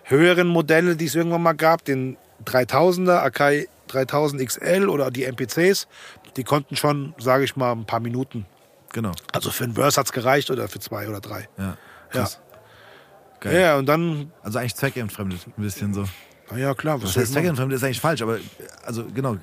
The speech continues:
Speaker 2: gemacht
Speaker 1: Ja.
Speaker 2: waren sie für was anderes eigentlich,
Speaker 1: Ja, ja,
Speaker 2: aber hat
Speaker 1: klar.
Speaker 2: ja trotzdem
Speaker 1: Ja, ja,
Speaker 2: funktioniert.
Speaker 1: voll, voll. <laughs> Das war auch
Speaker 2: Ja.
Speaker 1: zu dem Zeitpunkt, aber dann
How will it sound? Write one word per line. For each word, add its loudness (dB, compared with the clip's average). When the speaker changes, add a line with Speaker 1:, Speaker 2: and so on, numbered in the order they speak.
Speaker 2:
gemacht 2
Speaker 1:
Ja. 0
Speaker 2:
waren 2
sie -6
für -2
was -2
anderes -2
eigentlich, -4
Speaker 1:
Ja, 2
ja, 4
Speaker 2:
aber 4
hat 0
Speaker 1:
klar. 4
Speaker 2:
ja 0
trotzdem -2
Speaker 1:
Ja, 0
ja, 2
Speaker 2:
funktioniert. 0
Speaker 1:
voll, -2
voll. 0
<laughs> -20
Das -2
war 8
auch 6
Speaker 2:
Ja. 0
Speaker 1:
zu 0
dem 4
Zeitpunkt, 2
aber 0
dann -2